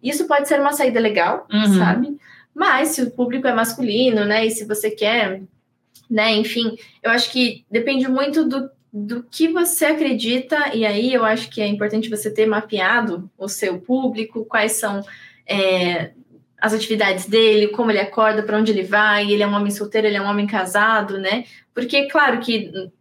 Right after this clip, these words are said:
Speaker 1: não são todas as pessoas, são todos os clientes que vão representar essa pessoa, mas quando você tem um público-alvo, uma persona construída, você vai fazer a sua comu-, comunicação baseada naquilo. Então,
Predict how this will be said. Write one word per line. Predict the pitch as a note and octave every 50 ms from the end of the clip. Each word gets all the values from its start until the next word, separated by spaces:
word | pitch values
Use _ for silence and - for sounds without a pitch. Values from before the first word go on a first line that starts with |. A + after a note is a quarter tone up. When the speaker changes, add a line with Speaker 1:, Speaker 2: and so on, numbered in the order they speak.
| _ _ _ _ _ _ _
Speaker 1:
não | G#3 G#3+ A3 A3+
são | A3+ - B3+ C4
todas | B3+ C4+ C4 C#4 C#4+ C4
as | B3 B3 B3
pessoas, | - G#3 G#3 - - G3 G#3 A#3+ C4 C#4+ C#4 - - - -
são | - A3 F#3+ -
todos | - G#3+ G#3+ G#3+ A3
os | -
clientes | - A#3 G#3+ G#3 A#3+ A#3+
que | -
vão | A#3 A#3+
representar | C4 B3 B3 B3 A#3+ A#3+ A#3+ A#3+ A#3+
essa | A3+ A#3 A#3+ A#3
pessoa, | A#3+ B3 - - G#3 F#3+
mas | F#3+ G3+
quando | - C#4+ D4+
você | D#4 D4 - B3+ A#3+
tem | B3 B3+ C4+
um | C4+
público-alvo, | B3 B3 A3+ A#3+ A#3+ - - G3 F#3 G3+ A3 A3+ G#3+ G#3+
uma | G#3 G3+
persona | G3+ G#3+ G#3+ G#3+ - B3 B3+ C4 B3+
construída, | A3 G#3+ G#3+ - - G3 G3+ A#3 B3+ A#3 G#3+ G#3 G#3+ - - - -
você | A3 G#3+ B3+
vai | B3+ B3+ C4+ C#4
fazer | C#4+ D4 B3 B3+
a | B3+
sua | B3 - - A#3+ A#3+
comu-, | A#3+ G#3+ G#3+ G#3 - -
comunicação | - B3 A3+ A3 G#3+ G#3+ G#3 G#3 - A3+ B3
baseada | A#3+ A#3+ A#3+ A#3 A#3 A3 A3 A3+ A3
naquilo. | A3+ B3 A#3 - - G3+ F3 F3 E3 E3 - - - - - _ _
Então, | - A3 A3+ A#3 A#3 A3+ A#3 A#3+ B3 B3+ B3+ B3+